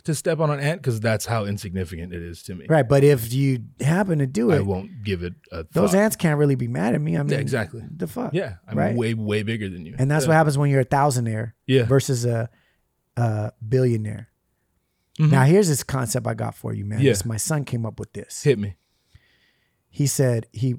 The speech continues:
Speaker 2: he was into numbers when he was, like, around four or five. He was just always counting.
Speaker 1: Yeah.
Speaker 2: He thought everything, once he learned what one hundred was, he thought that was the biggest number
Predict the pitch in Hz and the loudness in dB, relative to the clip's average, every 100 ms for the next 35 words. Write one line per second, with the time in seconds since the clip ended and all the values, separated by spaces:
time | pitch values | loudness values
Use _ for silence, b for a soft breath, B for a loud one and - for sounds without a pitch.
0 | - 131 127 135 131 113 127 131 107 101 | -4 -2 0 0 0 0 2 2 0 -4
1 | 117 110 107 101 - 120 - 117 120 107 | -4 -4 -6 -8 -14 -20 -20 -14 -8 -8
2 | 113 110 107 104 - - 117 117 123 113 | -6 -6 -6 -8 -12 -8 -6 -6 -4 -4
3 | 107 107 - - 120 107 104 - 123 117 | -6 -8 -12 -12 -8 -8 -8 -8 -8 -8
4 | 110 107 - 113 87 - 147 160 143 143 | -12 -12 -2 0 0 -4 0 2 4 4
5 | 139 135 - 127 156 180 196 180 160 139 | 2 -2 -6 -2 0 2 2 2 2 -2
6 | - 120 139 135 160 160 160 185 220 220 | -4 -4 -2 0 0 -2 -2 0 -2 -4
7 | - _ _ _ - 147 139 123 123 117 | -14 _ _ _ -4 0 2 2 0 -2
8 | 120 110 139 135 127 131 123 | -4 -2 0 0 0 -2 -2